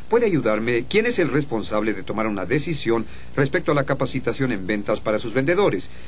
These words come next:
Y ella dirá, "Debe ser el señor Brown o el señor Jones".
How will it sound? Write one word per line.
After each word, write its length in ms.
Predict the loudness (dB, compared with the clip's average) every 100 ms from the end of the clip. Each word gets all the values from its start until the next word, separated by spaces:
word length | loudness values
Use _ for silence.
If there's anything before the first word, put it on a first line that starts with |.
| 0
Y 100 | 2
ella 160 | 4
dirá, 260 | 2 2 2
"Debe 200 | 2 2
ser 220 | 0 0
el 80 | 0
señor 300 | -4 -4 -4
Brown 440 | 0 0 2 0 -2
o 120 | -6
el 120 | -6
señor 280 | -8 -8 -2
Jones". 260 | 0 0